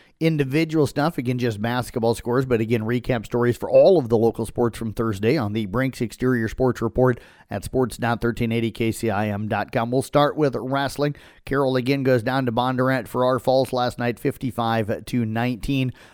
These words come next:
Uh, winners for Carroll were Tanner Heidoff and also, uh, Gavin Holt by fall. Kieran Polking won by major decision, eight nothing, and Quentin Polking won by decision, four to two. Kemper, uh, went down to, uh, Red Oak last night for a quad. They would beat A H S T Avoca Walnut forty-seven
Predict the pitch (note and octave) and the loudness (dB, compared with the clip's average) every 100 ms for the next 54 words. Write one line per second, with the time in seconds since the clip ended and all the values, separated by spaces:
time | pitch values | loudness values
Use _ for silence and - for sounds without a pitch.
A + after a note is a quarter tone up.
0 | - F#2+ G2 C3 C#3+ B2 - A#2+ - C#3 | -4 0 2 0 0 -4 -4 -4 -4 0
1 | C#3 C#3 A#2 G#2 C#3 A#2+ A2 B2+ C3 A#2+ | 2 2 0 -2 0 0 0 2 2 2
2 | A2+ A#2+ A#2 A#2 B2 B2 B2 A2+ A#2+ C3 | 2 0 0 0 0 2 2 2 2 2
3 | B2+ A#2 A2+ C3 B2+ G#2+ G2 - C#3 C3 | 2 2 2 2 2 0 0 4 4 4
4 | - - - E3 D3+ G#2 - D#3 C#3+ C3 | 0 -20 -8 -2 0 0 4 2 2 0
5 | B2+ B2 A2+ A2+ B2 C3 A#2+ A2+ A2 C#3 | 2 2 2 0 0 0 0 -2 0 0
6 | A2 A2+ B2+ G#2+ B2+ B2+ A#2+ A2+ B2 C#3+ | 0 -2 -2 0 0 0 -2 -2 0 0
7 | B2 B2 B2 - A#2 A#2 A#2+ A2 A2 A2 | 0 0 2 2 2 2 2 2 0 0
8 | B2 A2+ G#2+ G#2 - G#2 F#2+ F#2 - C#3 | 0 0 0 -4 -2 -2 -2 -4 0 4
9 | B2 - - - - - F3 E3 D3 D3 | 4 0 -18 -20 -6 0 2 2 2 2
10 | D3 C3 D#3 C#3+ D#3 D#3+ C#3 F3 D#3 C#3+ | 0 2 0 2 0 0 -2 2 4 4
11 | A#2+ D3 E3+ D#3+ C#3+ C#3+ C3+ C#3+ C#3+ - | 4 2 6 4 4 0 0 0 -2 0
12 | B2 A#2 - D#3+ D3 C3 C3+ B2+ B2+ A#2+ | 0 0 2 4 4 2 0 2 0 0
13 | D3+ D3+ C#3+ C#3 C3+ C3 C#3 B2 D3+ B2 | -4 -4 -2 0 2 2 0 0 2 2
14 | B2+ B2+ B2 A#2+ C#3 B2 - D#3 B2+ A#2 | 2 0 0 0 0 -2 -2 0 0 0
15 | C#3+ B2 A#2+ | 0 0 -2